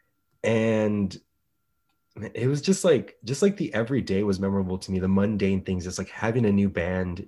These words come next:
in studio, um, you know, having new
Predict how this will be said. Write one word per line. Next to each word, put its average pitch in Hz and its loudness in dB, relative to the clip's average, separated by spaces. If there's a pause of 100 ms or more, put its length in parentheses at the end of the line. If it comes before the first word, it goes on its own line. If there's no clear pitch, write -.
(120)
in 92 -6
studio, 92 -4 (640)
um, 85 -6 (760)
you 104 -2
know, 95 0
having 101 0
new 92 0